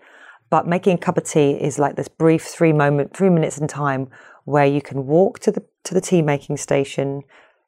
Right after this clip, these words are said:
you know, fill the kettle, put the kettle on, prepare your cup, think about which tea you're gonna have, pour it, wait for it to brew, and then sip it.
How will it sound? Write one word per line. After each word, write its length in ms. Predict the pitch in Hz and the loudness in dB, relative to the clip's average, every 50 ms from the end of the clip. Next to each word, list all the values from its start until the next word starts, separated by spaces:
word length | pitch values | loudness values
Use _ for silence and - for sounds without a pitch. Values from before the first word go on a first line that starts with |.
| _ - | _ -10
you 60 | 139 | -6
know, 220 | 135 127 127 131 127 _ _ _ | -6 -4 -6 -6 -8 _ _ _
fill 280 | - - - 151 143 143 | -16 -6 0 0 2 2
the 80 | 143 - | 0 -2
kettle, 540 | - - 165 160 - 156 151 156 156 - _ - | -2 -2 -4 -2 -2 -2 -2 -2 -2 -6 _ -12
put 160 | - - - | -12 -10 -10
the 60 | - | -10
kettle 420 | - - 196 190 185 - 202 185 160 | -6 -4 -4 -2 0 2 2 4 4
on, 460 | 151 147 147 147 147 147 156 156 - _ _ _ _ _ _ _ _ _ _ _ _ - | 4 2 2 0 -2 -4 -6 -10 -12 _ _ _ _ _ _ _ _ _ _ _ _ -20
prepare 280 | - - - 151 143 | -14 -6 -2 2 4
your 120 | 147 165 170 | 4 4 2
cup, 440 | 170 - - 175 165 160 - _ _ - - - - | 0 0 0 0 0 0 -2 _ _ -20 -20 -14 -8
think 200 | - 160 151 - | -6 -6 -6 -4
about 240 | - - 156 - - | -2 -2 -2 -2 0
which 240 | 151 151 - - - | -2 -4 -4 -4 -8
tea 200 | - 185 180 175 | -2 0 2 2
you're 120 | 165 160 | 2 2
gonna 180 | 165 170 170 170 | 0 -2 -4 -4
have, 540 | 151 151 151 143 143 143 143 143 143 - - _ _ _ _ _ _ _ _ _ - | -4 -4 -4 -2 -2 -2 -4 -6 -10 -16 -20 _ _ _ _ _ _ _ _ _ -20
pour 460 | - - - 180 170 160 156 156 151 | -8 -2 2 2 2 4 2 2 2
it, 240 | 151 147 - - - - | 0 0 -2 -6 -12 -6
wait 260 | 165 143 143 - - | -2 -2 -2 -2 -2
for 120 | - - | -4 -6
it 80 | - - | -6 -4
to 80 | - 160 | -6 -8
brew, 580 | 151 160 151 143 139 139 135 135 135 139 143 147 _ _ _ _ _ _ _ _ _ _ - | -4 0 2 2 4 2 2 0 0 -2 -6 -10 _ _ _ _ _ _ _ _ _ _ -8
and 120 | - 139 | -6 -4
then 120 | 139 135 139 | -4 -4 -6
sip 280 | - - - - - | -6 -8 -8 -8 -8
it. 160 | - - - | -10 -10 -10